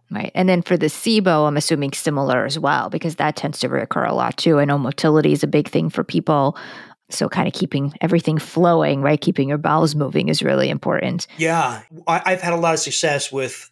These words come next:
Speaker 2: the wheat and grain elimination, 'cause one of the things that happens when you do that is you're eliminating what's called the gliadin protein of wheat and related proteins in other grains like secalin and rye and hordein and barley.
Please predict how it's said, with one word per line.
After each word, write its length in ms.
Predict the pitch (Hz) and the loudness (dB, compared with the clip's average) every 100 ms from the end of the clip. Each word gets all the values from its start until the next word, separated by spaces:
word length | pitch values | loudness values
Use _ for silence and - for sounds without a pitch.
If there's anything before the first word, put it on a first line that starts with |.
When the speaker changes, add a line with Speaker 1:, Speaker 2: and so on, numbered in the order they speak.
| _ | _
Speaker 2:
the 100 | 147 | 0
wheat 340 | 147 196 196 147 | 4 4 2 0
and 140 | 135 | 0
grain 240 | 170 214 | 2 4
elimination, 520 | 196 135 117 113 113 117 | 4 2 -2 -6 -6 -6
'cause 140 | 113 | -2
one 160 | 147 175 | 2 2
of 80 | |
the 100 | 165 | 2
things 300 | 151 170 147 | 2 0 2
that 240 | 143 123 - | 2 0 0
happens 400 | - 208 196 135 | 0 0 -2 -4
when 100 | 123 | -4
you 120 | 117 | -2
do 180 | 180 196 | 0 2
that 280 | 117 107 - - - - - - | 0 -4 -8 -20 -20 -20 -20 -8
is 180 | - 131 | -2 2
you're 80 | 143 | 4
eliminating 600 | 135 202 185 160 156 143 | 4 6 6 6 4 0
what's 140 | 135 | -2
called 220 | - 156 139 | 0 0 0
the 60 | |
gliadin 600 | 123 135 135 143 143 143 | 0 2 4 2 0 -2
protein 540 | - 147 147 - 156 151 | 0 0 0 -2 0 -2
of 160 | 123 | -2
wheat 380 | 120 135 165 - _ - | -2 -2 -2 -6 _ -10
and 120 | 127 | -4
related 400 | 123 135 135 123 | 0 2 0 -4
proteins 380 | - 139 135 127 | -2 -2 -2 -4
in 60 | 127 | -2
other 180 | 123 131 | -2 0
grains 360 | 127 131 127 | 0 -2 -4
like 120 | 110 | -6
secalin 500 | - - 147 139 127 | -2 -2 -2 -2 -2
and 80 | 117 | -4
rye 280 | 113 117 120 | 0 0 0
and 120 | 120 | -2
hordein 480 | 101 123 127 127 120 | -2 0 0 -2 -8
and 140 | 104 | -6
barley. 420 | 117 120 127 151 | -2 0 0 -2